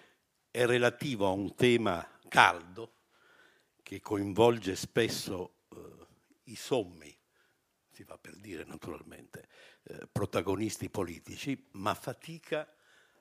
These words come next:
ad avere, ad aver avuto nel corso di questi mesi e anni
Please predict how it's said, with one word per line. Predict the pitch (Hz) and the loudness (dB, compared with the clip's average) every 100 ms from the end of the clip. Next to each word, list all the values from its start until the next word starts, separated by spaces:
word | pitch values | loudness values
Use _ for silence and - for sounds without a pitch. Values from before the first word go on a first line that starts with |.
| _ _ - | _ _ -4
ad | 107 120 | 0 2
avere, | 107 131 135 131 123 - - - - | 6 6 6 4 2 -2 -12 -20 -18
ad | - - | -16 -14
aver | 85 85 | -12 -12
avuto | - 113 117 87 | -10 -12 -10 -12
nel | 80 | -12
corso | - 95 87 87 | -10 -10 -10 -12
di | 78 | -12
questi | 87 - - | -12 -10 -8
mesi | 107 98 92 | -4 -4 -4
e | 101 | -2
anni | 117 135 131 113 | 0 2 0 -2